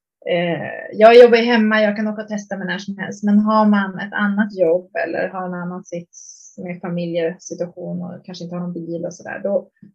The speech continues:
då är det s-, större hinder för att gå och testa sig. Så att det har vi också visat att, att de områden som kanske har haft mest smitta, de har inte heller testat sig så mycket.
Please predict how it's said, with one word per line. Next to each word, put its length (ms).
då 300
är 140
det 280
s-, 300
större 440
hinder 220
för 100
att 60
gå 80
och 60
testa 300
sig. 320
Så 160
att 120
det 100
har 140
vi 140
också 260
visat 520
att, 160
att 140
de 200
områden 840
som 380
kanske 280
har 120
haft 140
mest 280
smitta, 480
de 220
har 100
inte 220
heller 300
testat 480
sig 240
så 220
mycket. 380